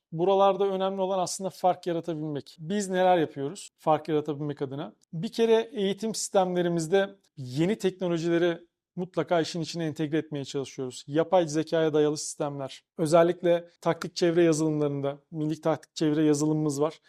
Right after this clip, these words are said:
E, taktik çevre yazılımlarında yapay zekaya dayalı hareket eden unsurlar, işte düşman unsurları, akıllı unsurlar, kural tabanlı değil de gerçekten bir pilot gibi düşünen ve onun gibi hareket eden düşman unsurları, dost unsurları,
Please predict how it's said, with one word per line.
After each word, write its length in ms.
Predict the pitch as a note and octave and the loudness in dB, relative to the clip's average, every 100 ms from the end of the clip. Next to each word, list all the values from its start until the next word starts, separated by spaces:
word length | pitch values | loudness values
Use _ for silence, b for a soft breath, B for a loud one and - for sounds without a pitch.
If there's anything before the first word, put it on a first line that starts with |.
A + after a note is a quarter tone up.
| _ | _
E, 100 | D#3+ | -4
taktik 380 | D3+ F3 E3+ F#3+ | 0 -2 -2 -4
çevre 260 | - F3 F#3 | 0 4 4
yazılımlarında 480 | E3 E3+ E3+ E3+ | 2 0 -2 -2
yapay 420 | E3+ E3 E3+ F#3+ F#3 | 2 2 4 4 4
zekaya 640 | E3+ E3+ F3 F3 F#3 D#3 | 0 -2 0 4 4 4
dayalı 520 | D#3+ D#3 D#3 D3 E3+ - | 2 2 4 2 0 -6
hareket 400 | D#3 E3+ F#3 F#3 | -4 -2 -4 -4
eden 260 | D#3+ E3+ - | -2 -4 -4
unsurlar, 760 | E3+ D#3+ - D#3+ D3+ C3+ - _ | -6 -6 -6 -4 -2 -4 -8 _
işte 240 | - D#3+ | -10 -8
düşman 340 | C#3+ D#3 F#3 F3 | -6 -4 0 0
unsurları, 560 | D#3+ - C#3+ C#3+ C3 - | 0 -4 -4 -2 -4 -6
akıllı 440 | F#3 - E3+ F3 | -8 -2 -2 2
unsurlar, 640 | F3+ D#3+ - D3+ C3+ B2+ - _ | 2 2 -4 -8 -8 -10 -12 _
kural 280 | - F#3 A3 | -6 4 4
tabanlı 500 | G#3+ G3+ G3+ G3+ G#3+ | 4 2 4 2 0
değil 240 | A#3 A#3 G3 | -2 -2 -2
de 80 | |
gerçekten 640 | F#3+ F#3+ G3+ G3+ F#3+ G#3 F#3+ | 4 4 6 2 -2 -2 0
bir 100 | F#3 | -4
pilot 400 | - E3+ F#3+ F#3+ | -2 2 2 0
gibi 280 | F3+ E3+ D3+ | -4 -2 -2
düşünen 500 | D#3+ F3 D#3 D#3 - _ _ | -4 -2 0 -2 -4 _ _
ve 60 | F3+ | -4
onun 360 | F#3 F3+ G#3 | 0 2 2
gibi 140 | G3 F#3 | 4 2
hareket 400 | D#3 E3+ E3+ E3+ | 4 0 0 0
eden 320 | D3 C#3+ E3 _ - | 2 0 -2 _ -6
düşman 360 | D#3+ - F#3 E3+ | -6 -2 -2 0
unsurları, 580 | D#3 D#3 C#3+ C3+ B2+ | -2 -6 -4 -4 -2
dost 320 | C#3 F#3+ F#3+ G3+ | 2 2 2 -8
unsurları, 640 | F#3 - E3+ D#3+ D#3+ | -8 -6 -4 -4 -4